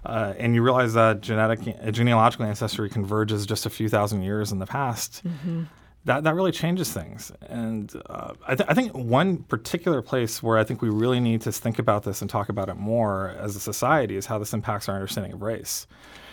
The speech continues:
Speaker 1: We tend to think about, uh, those other populations that have been isolated for a long time. They're not our family, is what we think. We think that they have their concerns, and maybe we care about them, wanna do outreach or whatever.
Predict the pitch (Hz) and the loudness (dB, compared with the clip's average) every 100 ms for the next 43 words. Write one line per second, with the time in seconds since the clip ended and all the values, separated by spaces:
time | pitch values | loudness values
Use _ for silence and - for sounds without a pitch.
0 | - - - 123 113 143 135 - 127 120 | -18 -8 2 2 4 2 0 0 0 2
1 | 110 110 107 104 101 - 104 107 113 107 | 2 4 6 6 4 2 -8 -6 0 0
2 | 113 113 113 131 123 110 107 117 107 104 | 2 2 4 6 6 4 0 0 0 0
3 | 101 95 110 110 117 107 - 101 101 98 | -2 0 0 0 0 0 2 2 2 0
4 | 101 95 107 110 107 110 104 101 - 101 | -2 0 2 4 6 6 4 2 0 -2
5 | 95 82 82 - 62 98 82 80 - 98 | -2 -6 -8 -10 -10 -10 -12 -10 -10 -8
6 | 107 101 101 101 104 98 101 95 - 92 | -6 -4 -4 -4 -2 -4 -4 -6 -6 -6
7 | 92 190 - - - - - - 123 131 | -6 -8 -10 -16 -18 -18 -10 0 4 6
8 | 143 131 127 117 113 117 113 107 101 98 | 6 6 6 6 6 4 2 0 -2 -2
9 | 110 113 95 95 - - 98 95 90 92 | -2 -4 -8 -8 -10 -6 -6 -4 -6 -6
10 | 104 | -8